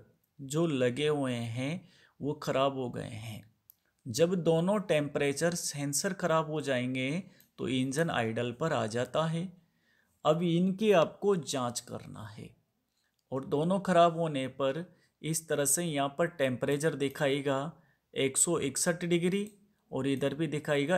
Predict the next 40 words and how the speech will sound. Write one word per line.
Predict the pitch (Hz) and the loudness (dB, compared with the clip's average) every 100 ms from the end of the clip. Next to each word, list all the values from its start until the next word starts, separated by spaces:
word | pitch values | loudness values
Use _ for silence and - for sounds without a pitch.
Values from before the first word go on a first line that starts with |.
| - | 0
एक | 135 131 | -4 -2
सौ | - 180 | -2 0
इकसठ | 135 120 - 135 120 | -2 -2 -4 -4 -6
डिग्री। | 113 117 110 - _ _ _ - | -6 -8 -10 -14 _ _ _ -6
एक्सेसरी | 135 185 185 214 196 | -2 2 4 6 4
रूम | 175 147 147 | 4 2 0
के | 170 | 0
अंदर | 151 135 147 175 | 0 2 2 2
वाटर | 139 135 135 180 | 4 4 4 -4
पंप | 175 135 131 | -2 -4 -4
के | 160 170 | -2 -2
इनलेट | 165 143 139 147 160 - | -2 -2 0 0 -2 -2
पाइप | 123 117 | -2 -2
पर | - 147 165 185 _ _ _ _ _ _ _ _ _ _ _ 139 | -2 -2 -2 -8 _ _ _ _ _ _ _ _ _ _ _ -8
जो | 143 151 | -2 0
सेंसर | - 143 165 180 185 | 0 0 0 0 4
लगे | 156 135 156 | 4 4 2
हुए | 143 127 | 0 -2
हैं | 131 127 123 147 - | -6 -6 -6 -6 -4
एटीपी | 131 127 - 160 175 | -4 -4 -4 -4 0
वन, | 165 156 170 135 | 0 0 -4 -8
एटीपी | 127 - 147 156 151 | -8 -6 -6 -6 -6
टू, | - 160 | -2 -2
इनकी | 143 139 151 160 | 0 -2 -2 -2
जांच | 120 120 120 - | 0 -2 -2 4
करना | 165 156 180 185 | 4 6 2 0
है। | 190 220 - - _ - | 0 -4 -10 -20 _ -2
लूज | 135 151 190 190 | 2 4 4 4
है | 202 190 190 | 4 4 2
तो | 175 156 | 0 -2
टाइट | - 127 127 | 2 2 2
कर | - 160 160 | 2 2 4
देना | 175 170 165 | 2 4 2
है, | 175 190 | 2 0
निकल | 165 143 139 180 180 | 0 0 2 4 4
गए | 175 175 | 4 4
हैं | 175 160 175 127 - | 2 2 0 0 -4
तो | 139 | -4
लगा | 120 113 113 | -2 0 -2
देना | 107 110 104 | -4 -8 -8